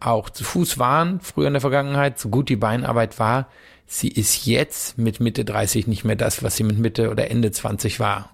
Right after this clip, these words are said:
Und von daher kann ich mir vorstellen, dass die beiden jetzt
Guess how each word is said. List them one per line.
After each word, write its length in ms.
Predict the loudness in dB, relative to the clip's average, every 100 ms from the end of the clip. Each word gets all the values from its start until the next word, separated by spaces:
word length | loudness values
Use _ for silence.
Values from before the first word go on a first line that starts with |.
| -6
Und 140 | -4
von 120 | -2
daher 220 | 0 0
kann 320 | -2 -4 -4 -2
ich 120 | -2
mir 120 | -2
vorstellen, 580 | 0 0 0 0 0 0 -8 -20 -20 -20 -4
dass 160 | -4
die 120 | -2 0
beiden 340 | 2 2 2
jetzt 460 | 2 2 0 -6